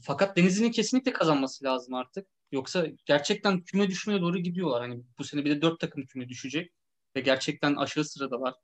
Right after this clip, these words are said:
Şu an zaten potadalar. Ben Denizli'nin kazanması gerektiği için muhtemelen ben oynamak zorunda olsam Denizli'yi oynardım. Ama dediğim gibi maçı çok okuyamıyorum.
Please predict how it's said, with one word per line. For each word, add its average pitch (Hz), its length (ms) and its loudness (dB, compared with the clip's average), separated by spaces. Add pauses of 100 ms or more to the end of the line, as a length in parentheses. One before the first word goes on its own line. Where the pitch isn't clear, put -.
(300)
Şu - 160 -4
an 135 80 4
zaten 147 280 2
potadalar. 123 480 -4 (1000)
Ben 147 380 2 (240)
Denizli'nin 165 440 4
kazanması 208 500 2
gerektiği 226 440 -2
için 226 260 -2
muhtemelen 226 500 0
ben 220 300 0 (220)
oynamak 190 400 4
zorunda 151 280 2
olsam 180 300 -2
Denizli'yi 151 360 2
oynardım. 123 540 -6 (760)
Ama 180 220 6
dediğim 180 240 6
gibi 143 140 6
maçı 147 200 2
çok 170 200 -2
okuyamıyorum. 151 720 0